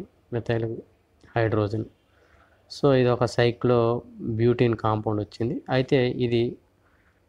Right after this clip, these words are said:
త్రీ కామా ఫోర్ డైమెథైల్ సిస్, సిస్ త్రీ కామా ఫోర్ డైమెథైల్ cyclobutene. అయితే రెండు లోబ్స్ని మనం యాంటీ క్లాక్ వైజ్ డైరెక్షన్ తిప్పామనుకోండి, అప్పుడు మనకి ఏమవుతాయి?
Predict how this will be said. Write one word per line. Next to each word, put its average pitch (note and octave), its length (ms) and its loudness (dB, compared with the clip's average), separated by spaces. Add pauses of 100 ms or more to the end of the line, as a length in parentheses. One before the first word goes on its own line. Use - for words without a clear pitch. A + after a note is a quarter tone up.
(100)
త్రీ B2+ 140 2 (120)
కామా B2+ 340 4 (160)
ఫోర్ A#2 320 0
డైమెథైల్ A2+ 680 0 (300)
సిస్, - 260 -6 (1800)
సిస్ - 280 -2 (420)
త్రీ A#2 120 0 (100)
కామా A#2 240 -2 (100)
ఫోర్ A2 240 -4
డైమెథైల్ G#2+ 540 -4
cyclobutene. G#2+ 680 -6 (440)
అయితే B2 200 0
రెండు C3 220 0
లోబ్స్ని C#3 360 0
మనం A2+ 140 2 (220)
యాంటీ B2 320 2
క్లాక్ B2 280 2
వైజ్ A#2 220 2
డైరెక్షన్ A2+ 440 -2
తిప్పామనుకోండి, G#2+ 680 -4 (840)
అప్పుడు B2+ 320 2
మనకి A#2+ 260 0
ఏమవుతాయి? A#2 540 0